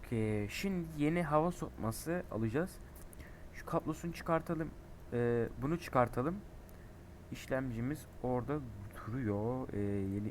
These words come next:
işlemci soğutucumuz. Bak bunun bozukmuş. Gittim yenisini aldım. Allah şükür <laughs> yanlış almamışım. Ee, kablo kurulumundan şunu seçtikten sonra buna basacağız. Bu neymiş? Ee, kur değil de.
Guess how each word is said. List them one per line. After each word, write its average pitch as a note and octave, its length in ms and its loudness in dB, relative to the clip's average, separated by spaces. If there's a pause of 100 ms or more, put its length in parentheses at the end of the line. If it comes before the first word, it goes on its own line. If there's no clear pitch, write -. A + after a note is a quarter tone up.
işlemci A#2 420 0
soğutucumuz. A#2 680 -2 (120)
Bak A#2 220 2
bunun B2+ 360 0
bozukmuş. C3 600 0 (560)
Gittim D3+ 400 0 (160)
yenisini A2 460 2
aldım. G2 300 0
Allah G#2 260 0
şükür - 420 -4
<laughs> A2+ 40 4
yanlış G#2 360 2
almamışım. G2 560 -2 (1000)
Ee, G#2+ 180 2 (280)
kablo C#3+ 300 -2
kurulumundan G#2 680 -2 (520)
şunu C3 280 -6
seçtikten - 520 -8
sonra B2 400 -2 (300)
buna A#2 180 4
basacağız. G#2 360 0 (140)
Bu A#2 80 0
neymiş? C3 440 0 (960)
Ee, G#2+ 220 0 (460)
kur A#2 260 -4
değil D#3 220 2
de. G#2+ 80 0